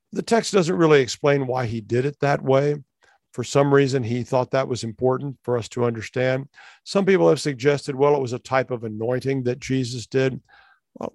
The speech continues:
well, I don't know about that. It doesn't really say that. It just pretty straight up tells us what Jesus did.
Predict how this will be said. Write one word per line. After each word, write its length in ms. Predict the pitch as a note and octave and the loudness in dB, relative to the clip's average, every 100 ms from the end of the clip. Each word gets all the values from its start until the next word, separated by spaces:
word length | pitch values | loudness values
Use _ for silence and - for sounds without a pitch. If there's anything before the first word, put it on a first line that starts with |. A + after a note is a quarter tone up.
| - | -2
well, 120 | D3 | 0
I 80 | C3+ | 0
don't 120 | A#2 | 0
know 80 | G#2+ | -4
about 280 | A2 G#2 - | -6 -6 -4
that. 200 | B2 C3 | -4 -4
It 100 | C3+ | -2
doesn't 260 | E3+ D3+ | -2 0
really 300 | D3 B2+ A2+ | 2 2 0
say 360 | G2 - C#3 C#3+ | -4 -2 4 4
that. 220 | B2 B2+ | 4 -2
It 100 | C3+ | -4
just 240 | D#3+ D3+ - _ _ _ | -8 -10 -12 _ _ _
pretty 180 | D3+ D#3+ | -4 -4
straight 340 | - C#3 C#3+ | 2 4 4
up 180 | D3 - | 2 -2
tells 300 | C3+ C3+ C3 | -2 0 -2
us 160 | A#2+ B2 | -4 -4
what 160 | A2+ | -6
Jesus 460 | - B2 G#2+ G#2+ - | -6 -8 -8 -12 -10
did. 380 | A#2+ F#2+ E2 | -8 -8 -10